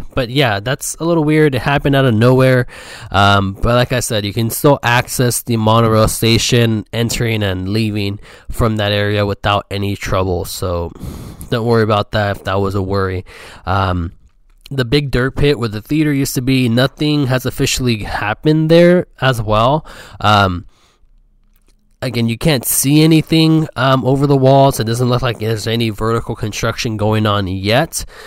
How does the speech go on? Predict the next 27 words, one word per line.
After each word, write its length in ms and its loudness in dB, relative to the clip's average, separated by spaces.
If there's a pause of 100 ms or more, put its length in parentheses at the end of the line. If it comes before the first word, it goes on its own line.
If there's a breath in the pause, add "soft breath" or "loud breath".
(220 loud breath)
uh, 320 0
which 220 -4
is 300 -2 (1080)
weird, 480 4
right? 260 0
'Cause 280 2
the 100 4
whole, 460 6
um, 260 2
announcement 580 2
of 160 -4
Downtown 400 0
Disney 240 0
being 200 -4
refurbished, 680 -6 (360 loud breath)
they 160 2
rushed 360 0
into 360 -2
it. 160 -4
They 120 -2
rushed 380 -4
into 280 0
tearing 400 0
that 200 -2
building 400 -2
down. 340 -2 (460 loud breath)
Um, 560 0